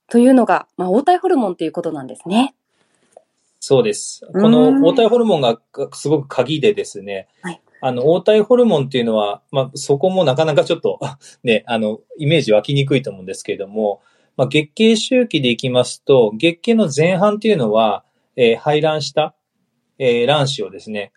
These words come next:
Speaker 2: こう、だんだん成熟させていくような時期になるんですけども、そこから排卵して、それが大体月経の中の一番真ん中になるんですよね。その真ん中を過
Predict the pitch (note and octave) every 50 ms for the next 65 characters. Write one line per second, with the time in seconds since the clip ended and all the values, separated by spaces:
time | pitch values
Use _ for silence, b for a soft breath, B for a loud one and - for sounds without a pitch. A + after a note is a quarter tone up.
0 | _ _ - - A2 G#2 G#2 G2+ G#2 G#2 - B2 C3 A#2+ A#2 A#2 A2 - - B2+
1 | A#2 A2 A#2+ - - - A#2+ - - - A2+ G#2 A#2+ A2+ G2+ F2+ F2 - F#2+ -
2 | - A2 A2+ _ _ _ - B2 A2+ G#2+ G2 F#2+ F#2 F2+ F2+ - - - G2 F#2+
3 | G2 G#2+ A#2+ C3 A#2+ G#2+ - b b b b b b b - C#3+ - - G3 F3+
4 | E3 - F3 E3+ E3 E3 E3 D#3+ D#3+ C#3+ - - - D#3 D3 C#3+ - _ _ _
5 | - - G#3+ F#3+ F#3 F3 D#3+ D#3 D3+ D3 D3 C#3+ C3+ A#2+ B2+ A#2 - - - C3+
6 | C3 B2+ B2+ B2+ - - G2+ F#2+ F#2 - - G#2 F#2+ F2+ F#2+ F#2 F2+ F2+ F2 -
7 | - G#2 - _ _ _ _ _ _ - A#2+ A2 G#2 F#2 F2+ F2+ - - - A2
8 | A#2 C3 C#3 C#3 b b b b b b b - G#3 F#3+ F3 D#3+ F3+ - G#3+ A3+
9 | A3+ A3+ A3 - A#3 A3+ G#3